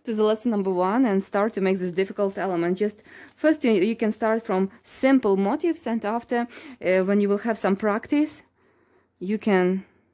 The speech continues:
uh, come back to the first lesson and work with it. Next we have this, um, big flower vega. Uh, we have it, it's very beautiful. Here we have it. It looks like this in two colors. It has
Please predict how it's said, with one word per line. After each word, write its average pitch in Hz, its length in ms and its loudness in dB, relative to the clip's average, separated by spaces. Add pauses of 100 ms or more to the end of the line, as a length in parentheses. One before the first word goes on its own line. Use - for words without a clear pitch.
(560)
uh, 180 180 -4
come 196 220 0
back 185 240 4
to 190 100 -4
the 185 80 -2
first 202 240 0
lesson 277 320 2
and 190 180 2
work 196 280 4
with 180 160 0
it. - 240 -10 (420)
Next 240 260 -6
we 262 100 -8
have 247 280 0 (200)
this, 208 340 -2
um, 175 300 -4 (1700)
big 220 260 2
flower 180 480 0
vega. 175 520 -2 (640)
Uh, 175 220 -4
we 202 80 -8
have 196 240 -6
it, 175 140 -10
it's 180 160 -6
very 170 240 0
beautiful. 202 400 -4
Here 180 260 -6
we 170 140 -6
have 220 260 -2
it. 294 160 -2 (840)
It 170 140 -6
looks 180 280 -4
like 170 160 2
this 185 360 0
in 196 180 2
two 240 120 2
colors. 190 580 0 (480)
It 247 140 -2
has 269 280 4